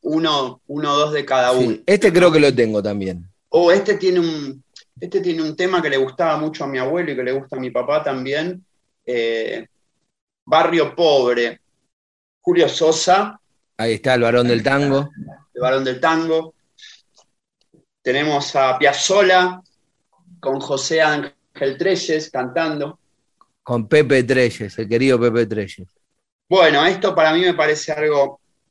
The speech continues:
Speaker 1: impresionante, la suite troileana.
Speaker 2: Tremendo.
Speaker 1: La suite que le dedicó a Troilo, ¿no?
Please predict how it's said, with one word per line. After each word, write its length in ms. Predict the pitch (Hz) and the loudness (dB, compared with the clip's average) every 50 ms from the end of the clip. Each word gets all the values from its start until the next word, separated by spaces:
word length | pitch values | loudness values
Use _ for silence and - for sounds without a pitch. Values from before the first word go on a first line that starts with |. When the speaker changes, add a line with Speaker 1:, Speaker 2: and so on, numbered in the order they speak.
| _ _ | _ _
Speaker 1:
impresionante, 960 | 147 143 143 147 143 139 - - 147 151 165 180 180 160 151 143 127 127 147 | -10 -8 -4 -4 -4 -4 -2 0 0 2 4 4 4 4 2 0 -2 -2 -2
la 120 | - - - | 0 -2 -2
suite 420 | - - - 175 190 185 180 - | -2 -4 -2 -2 -2 -2 -4 -4
troileana. 880 | - 165 156 151 156 160 170 185 190 185 175 156 143 135 123 120 120 131 | -2 0 2 2 2 0 0 2 2 2 2 2 0 -2 -4 -4 -4 -4
Speaker 2:
Tremendo. 680 | 139 139 143 139 135 131 123 113 110 107 104 95 - - _ _ - - - - _ _ _ _ _ _ | -2 0 2 2 2 2 2 0 -2 -6 -8 -10 -14 -18 _ _ -20 -20 -20 -20 _ _ _ _ _ _
Speaker 1:
La 180 | - 139 135 131 | -2 -2 -2 0
suite 320 | - - 160 160 165 156 | -2 0 0 0 0 0
que 100 | - 165 | -2 -2
le 120 | 147 147 139 | 0 0 0
dedicó 600 | 139 139 139 135 139 139 127 - 151 156 156 156 | 2 2 0 0 -2 -4 -6 -4 0 2 4 4
a 200 | 143 135 127 - | 4 4 2 2
Troilo, 440 | 180 180 160 147 135 120 123 123 123 | 2 2 2 2 2 0 -2 -2 -2
¿no? 400 | 135 151 170 190 208 208 - | -2 -2 -2 -2 -2 -4 -8